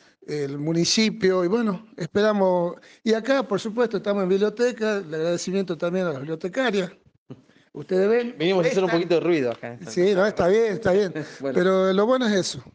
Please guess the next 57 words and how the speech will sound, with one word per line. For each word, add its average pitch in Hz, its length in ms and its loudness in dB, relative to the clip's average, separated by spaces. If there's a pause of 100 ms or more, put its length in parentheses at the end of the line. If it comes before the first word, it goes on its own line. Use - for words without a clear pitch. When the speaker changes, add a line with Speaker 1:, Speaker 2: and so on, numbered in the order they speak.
(120)
Speaker 1:
que 190 320 4
esto 226 160 0
es 214 40 2
la 202 80 0
sumatoria 240 760 2
y, 202 160 2
lo, 175 340 2
y 185 140 2
ellos 208 220 0
son 196 140 0
los 160 80 -2
responsables 156 500 -6
de 135 60 -12
todo. 123 200 -14 (220)
Speaker 2:
Gracias, 135 240 -8
profe. 131 260 -8 (400)
Speaker 1:
Somos 208 280 0
los 165 100 -2
simples 208 280 -2
guías 175 240 0
nomás 147 200 -10
nosotros. 143 300 -16 (160)
Speaker 2:
Muy 160 260 -4
bien, 139 300 -2
felicidades. 139 680 -2 (280)
Bueno, 175 180 2
los 165 100 2
chicos 185 280 2
de 156 60 0
la 151 80 2
Escuela 170 260 0
Técnica, 180 560 0 (240)
la 123 140 -2
comunidad 156 320 2
educativa 156 340 2
de 147 60 2
la 147 40 0
Escuela 147 280 0
Técnica 165 420 0
está 139 180 -2
trabajando 147 460 0
a 139 60 0
full, 220 340 2 (420)
están 143 280 -4
dedicando 151 380 0
muchas 208 460 0
horas 180 340 2
a - 20 2
este 151 180 -4
gran 180 300 0
proyecto 165 500 0
de 139 100 2
Carroza 131 380 -2
Técnica 147 380 -2
dos 123 100 -2
mil 139 140 -2
veintidós 147 540 0